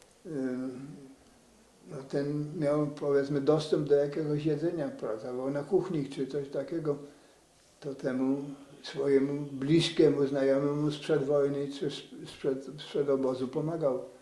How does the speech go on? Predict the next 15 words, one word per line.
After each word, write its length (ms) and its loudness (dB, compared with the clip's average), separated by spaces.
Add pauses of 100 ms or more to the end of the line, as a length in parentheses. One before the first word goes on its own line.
(680)
odsypując 680 -2
swoją 340 -6
porcję 360 -8
chleba 360 -2
czy 180 -14
coś 180 -8
takiego, 460 -8
to 120 -10 (320)
najróżniejsze 760 2
rzeczy. 240 -14 (500)
Natomiast 720 2
jakiejś 360 2
solidarności 920 2
między 360 0
więźniami, 800 -2